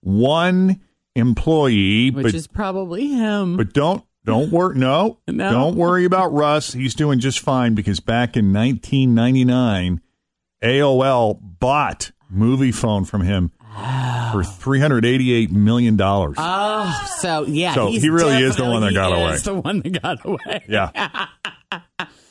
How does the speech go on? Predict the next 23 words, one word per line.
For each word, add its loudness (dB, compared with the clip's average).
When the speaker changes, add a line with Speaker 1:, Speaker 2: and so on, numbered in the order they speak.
Speaker 2:
I -4
did. -6
I -2
liked -6
him. -4
He -10
was -6
funny. -4
Speaker 1:
The -6
company 0
Speaker 2:
He 2
was 0
Speaker 1:
is -8
now 2
worth 2
Speaker 2:
quick-witted. -4
Speaker 1:
less 0
than 0
ten 0
million -2
dollars. -8
Speaker 2:
Wow. -4
Speaker 1:
Yeah. -4